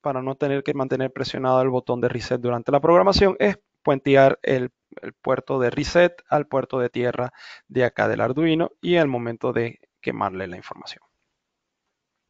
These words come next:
Em, el Sonoff utiliza un software propietario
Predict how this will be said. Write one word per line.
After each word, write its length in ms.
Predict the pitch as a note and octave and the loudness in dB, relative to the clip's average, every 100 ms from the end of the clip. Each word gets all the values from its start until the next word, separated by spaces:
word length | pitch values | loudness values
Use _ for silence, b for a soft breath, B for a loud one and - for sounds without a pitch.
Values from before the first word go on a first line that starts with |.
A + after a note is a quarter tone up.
| B B B B B B B - | B B B B B B B 2
Em, 800 | E3+ F3+ F3 E3+ E3 E3 D#3+ E3 _ _ _ _ _ _ _ - | 6 8 8 6 2 -4 -8 -12 _ _ _ _ _ _ _ -6
el 140 | F3+ | -4
Sonoff 420 | F3 B3+ A#3 A#3 - | 0 0 0 -2 -6
utiliza 440 | F#3 E3+ D#3+ F3+ | -8 -6 -6 -6
un 80 | F3 | -6
software 320 | - E3 E3+ | -6 -6 -6
propietario 680 | E3 E3 F3 E3 C#3+ D#3 | -4 -4 2 2 2 0